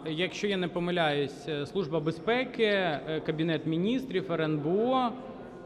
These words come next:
ще деякі структури. Але при всій повазі, якщо ми говоримо про силовий блок,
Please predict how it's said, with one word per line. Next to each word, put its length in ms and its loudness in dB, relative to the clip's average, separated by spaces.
ще 220 6
деякі 420 4
структури. 600 0
Але 200 6
при 140 4
всій 200 2
повазі, 440 6
якщо 200 0
ми 120 4
говоримо 500 4
про 340 6
силовий 440 6
блок, 400 4